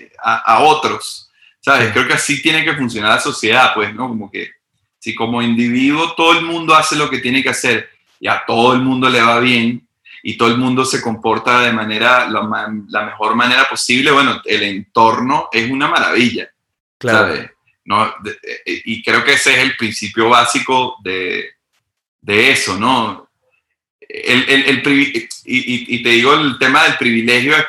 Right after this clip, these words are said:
Speaker 2: Ujú.
Speaker 1: es porque el, el, el poder tener la oportunidad de estar tan,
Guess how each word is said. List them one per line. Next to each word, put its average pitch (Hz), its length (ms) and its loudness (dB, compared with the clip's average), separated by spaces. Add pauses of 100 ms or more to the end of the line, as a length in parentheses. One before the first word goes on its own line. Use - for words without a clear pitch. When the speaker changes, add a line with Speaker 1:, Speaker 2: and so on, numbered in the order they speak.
(160)
Speaker 2:
Ujú. 127 220 -8 (160)
Speaker 1:
es - 260 -2
porque 139 800 0
el, 117 240 0
el, 113 320 -2
el 113 200 -4
poder 113 340 2
tener 151 320 0
la 160 80 2
oportunidad 123 840 -2 (440)
de 113 160 2
estar 113 420 0
tan, 143 240 2